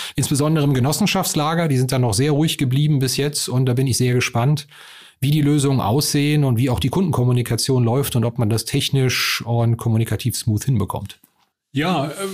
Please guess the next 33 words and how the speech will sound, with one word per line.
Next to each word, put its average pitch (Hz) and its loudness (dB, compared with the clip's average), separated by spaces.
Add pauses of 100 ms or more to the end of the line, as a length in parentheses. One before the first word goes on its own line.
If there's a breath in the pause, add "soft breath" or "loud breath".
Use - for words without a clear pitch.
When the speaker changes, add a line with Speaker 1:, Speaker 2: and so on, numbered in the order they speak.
(160)
Speaker 2:
und 165 0
wenn 147 0
man 139 2
dermaßen 143 0
auf 131 -2
Tauchstationen 160 -4
geht, 165 -2
muss 151 -2
man 139 -4
sich 131 -4
auch 139 -6
nicht 127 -6
wundern, 131 -4
wenn 127 -6
Spekulationen 123 -8
ins 117 -8
Kraut 175 -6
schießen, 98 -6
ne? 104 -8 (360 loud breath)
Speaker 1:
Ja, - -4 (460 loud breath)
also 131 0
tatsächlich, 143 -2
da 135 -2
gibt's 165 -2
einige 143 2
Missverständnisse. 151 0
Also 127 2
wenn's 127 2
dann 131 0
heißt, 127 -2
wir 113 2
hatten 127 -2
ja 117 0